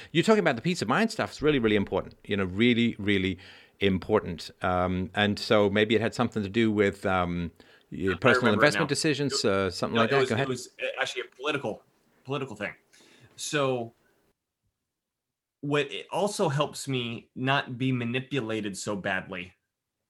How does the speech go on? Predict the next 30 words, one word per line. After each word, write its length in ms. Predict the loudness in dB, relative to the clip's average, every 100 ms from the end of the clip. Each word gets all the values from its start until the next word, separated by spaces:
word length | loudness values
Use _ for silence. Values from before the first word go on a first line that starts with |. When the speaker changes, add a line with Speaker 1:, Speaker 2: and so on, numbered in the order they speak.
| _ _ _ -20
Speaker 2:
by 240 | 0 2 2
the 100 | -2
political 400 | -6 -6 -6 -10
classes, 600 | -8 -8 -10 -16 -18 -18 _ _ _ -8
because 400 | -6 0 0 -2 -6 -10
what 300 | -2 0 0
I've 180 | 0
noticed, 560 | 0 -2 -2 -4 -10 -14 _ _
and 260 | -6 -6 -8
Nima 340 | -10 -6 -4 -4
was 100 | -6
the 60 |
first 160 | -12 -12
person 160 | -12
to 60 | -12
point 160 | -12 -8
this 100 | -4
out 160 | -4
to 80 | -6
me, 220 | -10 -10 _ _ _ -6
is 140 | -2
that, 320 | 0 -2 -4 _ _ _ _ _ -4
um, 340 | -2 0 -4
for 200 | -6 -4
example, 340 | -2 -2 -4 -6
in 80 | -8
the 60 |
United 340 | -4 -4 -6 -4
States, 480 | 0 0 -2 -8 -16 _ _ _
whatever 600 | -8 -2 2 2 2 -2